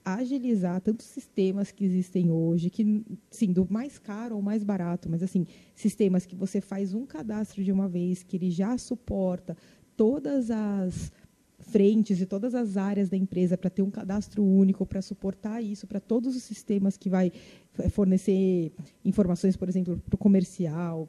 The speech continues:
pro seu e-commerce, pro pessoal do trade, pro pessoal do de marketing, né, pro pessoal do financeiro. Então, assim, s-, existem, é, formas que não, que, pra, pra que não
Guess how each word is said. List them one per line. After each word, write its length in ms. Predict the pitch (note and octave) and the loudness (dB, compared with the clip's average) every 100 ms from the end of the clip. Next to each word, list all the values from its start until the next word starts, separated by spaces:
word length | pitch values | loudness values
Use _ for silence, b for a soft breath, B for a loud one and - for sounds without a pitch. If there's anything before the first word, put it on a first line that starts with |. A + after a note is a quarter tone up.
| - | -6
pro 100 | G#3 | -2
seu 220 | - G3+ | 4 4
e-commerce, 880 | F#3+ - F3 F3+ E3+ D#3+ D#3+ - D#3+ - | 2 -2 -4 -2 -4 -8 -12 -14 -14 -14
pro 100 | F#3+ | -12
pessoal 280 | G#3+ G3 | -8 -8
do 100 | F#3+ | -8
trade, 640 | F#3+ F#3+ F3+ F#3 F3 D#3 E3+ | -10 -6 -2 0 -2 -6 -10
pro 160 | - | -6
pessoal 280 | G3 G3 G3 | -4 -2 -2
do 140 | F#3 | -2
de 100 | F3 | -2
marketing, 800 | F3 E3+ F#3 F3 - E3+ - E3 D#3+ _ - | 0 0 -2 -4 -6 -10 -10 -14 -14 _ -8
né, 160 | F#3 | -4
pro 120 | F#3 F3+ | -4 -6
pessoal 240 | F#3+ G3+ | -10 -10
do 80 | F#3+ | -6
financeiro. 840 | G3 F#3+ - F#3 F3+ F#3+ F3+ E3+ b - | -2 -2 -2 -2 0 2 0 -2 b -10
Então, 140 | - | -6
assim, 180 | A3 G3+ - - - | -4 -6 -10 -20 -20
s-, 140 | - - _ _ _ - | -20 -20 _ _ _ -4
existem, 400 | G#3 A3+ B3 A3 | -2 -2 -4 -2
é, 300 | G#3 G#3 - - | -2 -2 -4 -12
formas 600 | - - B3 A#3+ G#3+ F#3 | -20 -6 -4 -4 -4 -6
que 120 | - | -6
não, 260 | G#3 G#3 G3 | -8 -8 -10
que, 120 | - _ _ _ _ _ | -18 _ _ _ _ _
pra, 140 | G#3 G3+ - - | -6 -6 -8 -10
pra 140 | G#3 | -10
que 220 | G3 A3+ | -6 -6
não 340 | G3+ G#3+ C#4+ | -4 -4 -4